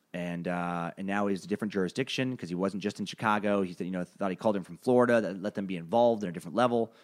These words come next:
And then Capone begrudgingly appears before the grand jury in Chicago on March twenty, nineteen twenty-nine, completes his testimony, and then as he leaves the courtroom, he's arrested, uh, on contempt of court.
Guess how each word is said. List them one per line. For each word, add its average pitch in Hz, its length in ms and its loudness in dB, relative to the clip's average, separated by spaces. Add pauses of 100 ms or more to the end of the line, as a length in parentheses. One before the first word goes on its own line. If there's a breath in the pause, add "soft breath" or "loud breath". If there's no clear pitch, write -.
(680 soft breath)
And 117 120 -2
then 120 120 0
Capone 175 320 4
begrudgingly 190 500 6
appears 156 340 4
before 127 280 0
the 104 80 -2
grand 104 240 0
jury 98 420 -2
in 101 60 -8
Chicago 104 480 2
on 95 100 -6
March 120 240 0
twenty, 123 240 -2
nineteen 110 320 -4
twenty-nine, 135 560 0
completes 92 320 -8
his - 80 -16
testimony, 131 640 0
and 101 80 -4
then 101 80 -2
as 104 180 -4
he - 80 -6
leaves 104 200 0
the - 60 -14
courtroom, 175 440 6
he's 123 160 -2
arrested, 123 580 0
uh, 104 260 2
on 104 120 -4
contempt 98 340 -4
of - 80 -20
court. - 320 -10